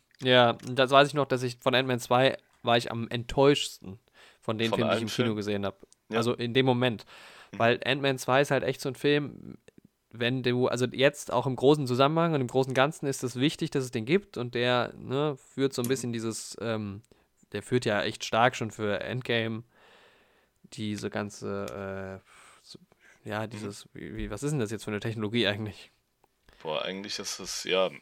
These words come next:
Speaker 1: Irgendwie molekü-,
Speaker 2: Molekü-,
Speaker 1: molekular,
Speaker 2: ja.
Speaker 1: irgendwas.
Speaker 2: Irgendwas mit dem Quantum
Speaker 1: <laughs>
Speaker 2: Realm, mit dem
Speaker 1: Ach, Quantum, ja, genau.
Speaker 2: Genau.
Speaker 1: Das ist das Wort, das mir gefehlt hat. Ähm, aber der Film an sich ist halt so super belanglos irgendwie. Es gibt halt einen MacGuffin nach dem anderen.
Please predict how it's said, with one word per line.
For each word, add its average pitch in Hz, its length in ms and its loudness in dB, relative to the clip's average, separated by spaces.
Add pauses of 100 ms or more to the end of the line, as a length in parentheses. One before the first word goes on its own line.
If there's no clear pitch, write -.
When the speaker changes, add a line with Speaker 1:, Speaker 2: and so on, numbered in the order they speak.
(380)
Speaker 1:
Irgendwie 110 460 -8
molekü-, 101 380 -6
Speaker 2:
Molekü-, - 100 -12
Speaker 1:
molekular, 101 720 -4
Speaker 2:
ja. 78 240 -4 (100)
Speaker 1:
irgendwas. 101 480 -6 (240)
Speaker 2:
Irgendwas 95 360 2
mit 85 80 -4
dem 82 80 -8
Quantum 85 420 0
Speaker 1:
<laughs> - 60 -6
Speaker 2:
Realm, 78 280 0
mit 147 220 4
dem 73 140 -10
Speaker 1:
Ach, 151 160 12
Quantum, 143 400 6
ja, 120 160 4
genau. 117 360 0
Speaker 2:
Genau. 78 240 -6 (300)
Speaker 1:
Das 120 220 8
ist 104 200 -2
das 101 120 -6
Wort, 104 160 -2
das - 80 -8
mir 104 80 -6
gefehlt 104 200 -4
hat. - 100 -6 (600)
Ähm, 107 400 4
aber 107 220 4 (240)
der 113 140 0
Film 147 220 2
an 117 120 2
sich 143 180 -2
ist 131 140 -8
halt 117 140 -2
so 123 100 -4
super 117 400 2
belanglos 113 560 0
irgendwie. 107 220 -4
Es 107 140 -8
gibt - 160 -8
halt 110 200 0 (240)
einen 127 220 2
MacGuffin 127 460 4
nach 120 140 0
dem - 140 -4
anderen. 175 440 2